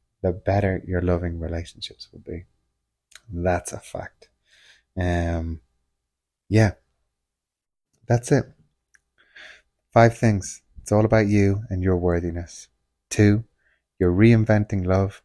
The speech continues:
so make up your own rules. Three, it's all about alignment.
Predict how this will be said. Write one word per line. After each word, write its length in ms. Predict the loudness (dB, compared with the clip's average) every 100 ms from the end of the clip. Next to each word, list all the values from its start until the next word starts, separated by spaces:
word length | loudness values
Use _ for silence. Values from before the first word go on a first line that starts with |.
| _ _
so 220 | -8 -6
make 320 | -2 -4 -4 -8
up 140 | -8
your 120 | -10 -6
own 240 | -6 -6
rules. 520 | -6 -8 -10 -18 -20 _ _ _ _ -10
Three, 420 | 0 2 2 -2 _ _ _ _ _ _ _
it's 180 | -6 -2
all 140 | -2
about 220 | 0 -4 -4
alignment. 640 | -4 -4 -6 -8 -12